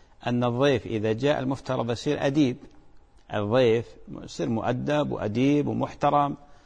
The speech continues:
ويراعي مشاعر، آه، من، من، آه، استضافه وأحسن إليه، ولا يجوز له أن، أن يعبث بمقتنيات أهل البيت، ولا أن يتجسس على أهل البيت، ولا يتدخل في خصوصياتهم،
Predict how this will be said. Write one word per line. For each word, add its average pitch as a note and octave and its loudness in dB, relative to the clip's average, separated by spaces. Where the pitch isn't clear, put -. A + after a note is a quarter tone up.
ويراعي A#2 0
مشاعر، A2+ -2
آه، G#2 -6
من، A2 -4
من، G#2 -2
آه، G2+ -4
استضافه C3 0
وأحسن A#2 -2
إليه، A#2+ 2
ولا A2+ 0
يجوز E3+ 0
له A#2 0
أن، A2 -2
أن A2 -2
يعبث A#2 -2
بمقتنيات A#2+ -2
أهل G2+ -2
البيت، C3 2
ولا G#2+ 0
أن G#2+ -2
يتجسس A2 -4
على G2+ -2
أهل F#2+ -2
البيت، B2+ 2
ولا G2+ -4
يتدخل G#2 -4
في - -6
خصوصياتهم، C3 -2